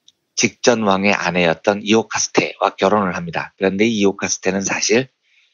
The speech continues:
자기 친어머니죠. 그래서 결국 예언이 다 맞아떨어집니다. 오이디푸스는 친아빠도 죽이고 친엄마와 결혼도 하게 됩니다. 물론 이 두 사람은 이 사실을 까맣게 모르고 있었죠.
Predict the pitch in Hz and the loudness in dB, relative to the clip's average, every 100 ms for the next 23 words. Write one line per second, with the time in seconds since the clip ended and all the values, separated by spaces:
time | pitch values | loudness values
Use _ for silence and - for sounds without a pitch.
0 | _ - - 92 - - 131 120 85 - | _ -4 -2 -2 -4 0 0 0 -4 -4
1 | - - _ _ _ - - - - - | -8 -8 _ _ _ -20 -20 -20 -20 -20
2 | - 135 143 131 120 123 92 92 123 139 | -2 0 2 2 2 2 2 4 2 2
3 | 123 120 95 117 - 135 135 - 98 101 | 0 2 2 0 0 0 0 -2 -2 -2
4 | 80 - _ _ _ - 107 101 90 98 | -2 -6 _ _ _ 2 2 2 -2 -2
5 | - 107 95 - 127 113 113 98 92 90 | 0 0 0 0 0 0 0 0 -2 -4
6 | 104 101 82 - _ _ - - 127 117 | 0 2 0 -2 _ _ -6 0 0 2
7 | 110 98 - 101 113 117 101 90 85 82 | 2 0 0 0 0 2 0 0 -2 -4
8 | 80 76 - _ _ _ _ _ 110 113 | -6 -8 -10 _ _ _ _ _ 2 4
9 | 123 135 127 120 98 104 98 98 120 123 | 4 2 0 0 0 2 2 2 0 -2
10 | - 113 107 101 95 101 110 - 135 135 | -4 -2 0 0 0 0 0 0 0 0
11 | - 95 90 127 131 90 - 85 - | 0 0 2 2 0 -4 -6 -6 -10